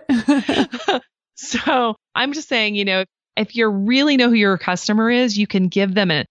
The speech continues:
Speaker 2: an offer almost directly sometimes if you are very well targeted. So, you know, you don't wanna send somebody a diaper ad who has, like, teenagers.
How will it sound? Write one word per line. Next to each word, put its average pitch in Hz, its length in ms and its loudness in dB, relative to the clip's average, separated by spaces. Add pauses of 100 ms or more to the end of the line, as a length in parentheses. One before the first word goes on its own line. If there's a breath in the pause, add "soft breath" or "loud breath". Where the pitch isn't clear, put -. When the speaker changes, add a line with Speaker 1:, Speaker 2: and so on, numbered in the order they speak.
(180)
Speaker 2:
an - 180 -4
offer 165 560 0 (240)
almost - 280 -2
directly 185 440 -2
sometimes 170 540 -4
if - 260 -2
you 196 200 -2
are 170 200 -2
very 190 480 0
well 165 260 0
targeted. 156 560 -4
So, 202 100 -2
you 190 160 2
know, 196 100 2
you 185 180 0
don't 202 140 0
wanna 151 160 0
send 180 280 -2
somebody 170 300 -2
a 156 80 0
diaper 170 360 -2
ad 160 260 0
who 165 160 0
has, 156 280 -2
like, 127 240 -6
teenagers. - 680 -4